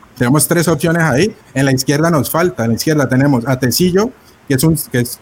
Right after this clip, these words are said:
naturalmente un central que juega de lateral en México, y te-, y estábamos intentando traer a Jairo Moreno, que no es un lateral, que juega por la izquierda, eso, y eso te dice que es que nos falta laterales izquierdos, no tenemos. El otro que siempre yo,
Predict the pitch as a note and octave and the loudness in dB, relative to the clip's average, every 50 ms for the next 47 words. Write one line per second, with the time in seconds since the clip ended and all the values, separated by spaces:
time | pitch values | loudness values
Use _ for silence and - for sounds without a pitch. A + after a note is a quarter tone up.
0 | - - - C#3 C#3 C#3 C#3 - C3 B2 B2+ C3+ C#3+ - E3+ D3+ D3 - D3+ C#3+ | -18 -8 -2 -2 0 0 0 0 2 2 4 2 2 2 2 0 2 2 0 0
1 | C3 - D#3+ E3+ E3 - B2+ A2+ B2 B2 C3 D#3 D3+ D3+ C#3+ C3+ C3 B2+ A#2+ A#2+ | 0 0 -2 -2 -2 -2 -2 0 0 0 0 2 2 2 2 0 0 -2 0 0
2 | C3+ D3+ D3+ D#3 D#3 D3+ D3+ F3 F3+ - G3+ A3 B3+ C4+ - - - - - - | 2 2 2 4 4 2 2 0 0 0 0 -2 -2 -2 -6 -18 -20 -20 -20 -20
3 | - - C#3 C3+ C3 C3 C3 C3+ C3+ D3+ C#3+ C3 - C#3 D3 E3 E3+ E3+ - - | -8 -2 0 0 0 0 0 0 0 0 0 0 0 0 0 2 2 2 0 0
4 | C3 A#2+ C3+ C#3+ D#3 D3+ E3 C#3+ C3 B2+ C3 D3+ D3 C#3 D3+ D3 D3 D3+ D3+ D#3 | 0 0 0 0 0 0 0 0 0 2 0 0 0 0 2 2 2 2 2 2
5 | D3+ C3 A#2+ C3+ D3+ E3+ F#3+ A3 - - - D3 B2 A#2 B2+ C3 C3 E3+ E3 D#3+ | 2 2 2 0 0 2 0 0 0 -2 -2 -2 0 0 0 0 -2 -2 -2 -2
6 | D#3+ D#3 - A2 A2 C3+ D#3+ D3+ - - G#2+ G#2+ A#2 B2+ C#3 - D3+ C#3 A#2+ G2+ | -2 -2 -2 -2 -2 0 -2 -2 -2 -4 -2 -2 0 0 0 0 0 0 0 -2
7 | - - - D#3+ E3+ D3 A#2 A2+ A#2 A2+ - E3 - - - - - - A#2+ B2+ | -2 -2 -2 -2 -2 -2 -2 -2 -2 -2 -2 -6 -8 -12 -20 -10 -6 -2 0 0
8 | D#3 D3+ C#3+ C3 B2+ B2+ D#3+ D#3 C#3 C3 - - D#3 D3+ C3 - - - C#3 C#3 | 0 0 2 2 2 2 0 0 -2 -2 -2 0 0 0 0 -2 -2 -4 -2 -4
9 | C#3 - - E3+ D#3 D3 C3+ B2+ - A#2 A2+ A#2+ C#3 D#3 D3+ B2+ - - - D3+ | -2 -2 -4 -2 0 0 0 -2 -2 -2 -2 0 0 -2 -2 -6 -8 -4 -4 -2
10 | D3+ C3+ A#2 A#2 B2 - D3 C#3 D#3+ D#3+ A#2+ G#2 - - - - - - - - | 0 0 0 0 0 0 -2 -2 0 -2 -2 -4 -8 -16 -20 -20 -20 -20 -10 -4
11 | A#2+ A#2+ B2 C#3 E3 D#3+ F#3+ F#3+ F3 D3+ B2 - D#3+ D#3+ E3+ D#3 F#3+ F3+ D#3+ F3 | 0 2 2 2 2 2 0 0 0 0 0 0 0 0 0 2 0 0 2 2